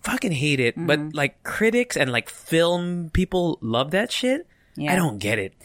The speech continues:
Speaker 2: Um, he
Speaker 1: I
Speaker 2: was in
Speaker 1: don't get
Speaker 2: Mother.
Speaker 1: it.
Speaker 2: Have you ever seen Mother?
Speaker 1: With, uh, Jennifer Lawrence?
Speaker 2: Yeah.
Speaker 1: Never. That looks
Speaker 2: Okay,
Speaker 1: boring as
Speaker 2: if,
Speaker 1: fuck, too.
Speaker 2: you know what? If you watch it, because the more interesting part, the mo-,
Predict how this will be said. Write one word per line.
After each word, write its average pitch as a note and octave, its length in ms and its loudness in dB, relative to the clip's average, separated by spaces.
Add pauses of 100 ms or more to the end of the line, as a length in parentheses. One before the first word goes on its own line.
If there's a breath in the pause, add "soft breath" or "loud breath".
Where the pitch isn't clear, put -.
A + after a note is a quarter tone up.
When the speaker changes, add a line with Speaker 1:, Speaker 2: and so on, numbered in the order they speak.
(360 loud breath)
Speaker 2:
Um, A#3 520 4
he C#4 140 0
Speaker 1:
I - 80 6
Speaker 2:
was D4 80 4
in C#4+ 60 4
Speaker 1:
don't C#4+ 100 4
get A#3 40 4 (240)
Speaker 2:
Mother. G3+ 140 6
Speaker 1:
it. - 40 2
Speaker 2:
Have A#3 120 2
you C4+ 160 4
ever C#4 180 0
seen C#4+ 260 0
Mother? E4+ 440 0 (160)
Speaker 1:
With, A#2 260 0
uh, G#2 120 2
Jennifer A2 320 -2
Lawrence? C3 240 0
Speaker 2:
Yeah. E3+ 300 0
Speaker 1:
Never. G#2 540 -4 (260)
That C#3+ 180 4
looks C#3 180 -2
Speaker 2:
Okay, B3+ 240 4
Speaker 1:
boring C3+ 220 4
as C3 100 -2
Speaker 2:
if, C#4 140 4
Speaker 1:
fuck, - 100 2 (140)
too. F#2 260 -2
Speaker 2:
you C4 200 4
know C4+ 100 4
what? C4+ 160 4
If A#3+ 240 0
you A3 120 0
watch F#3+ 300 4
it, G#3 160 0 (140)
because A#3 380 2 (240 loud breath)
the B3 80 4
more C#4+ 160 6
interesting C4+ 640 -2 (100)
part, G#3+ 360 4
the - 60 -6
mo-, A#3 300 0